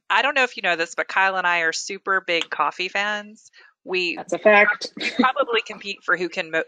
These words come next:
Speaker 1: drink the most coffee in a given day. So we are so excited to have a coffee talk edition of this podcast. So let's talk coffee,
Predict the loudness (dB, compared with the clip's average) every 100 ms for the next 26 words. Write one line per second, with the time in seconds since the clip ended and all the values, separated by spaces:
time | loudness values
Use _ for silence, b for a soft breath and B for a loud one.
0 | -2 -2 -2 -4 -2 -2 -2 0 0 -2
1 | -8 -6 -4 -4 -4 -2 -2 0 -4 -10
2 | _ _ _ B B B -14 -4 -2 -2
3 | 0 4 4 2 0 2 2 0 0 0
4 | 0 -4 -8 -4 -2 -2 -4 -8 -2 -2
5 | 0 -4 -2 -2 -2 -8 -10 -6 -6 -4
6 | -4 -4 -10 -6 -2 -2 -2 -6 -6 -4
7 | 0 0 2 0 -2 -2 2 4 2 -8
8 | -4 2 2 2 -4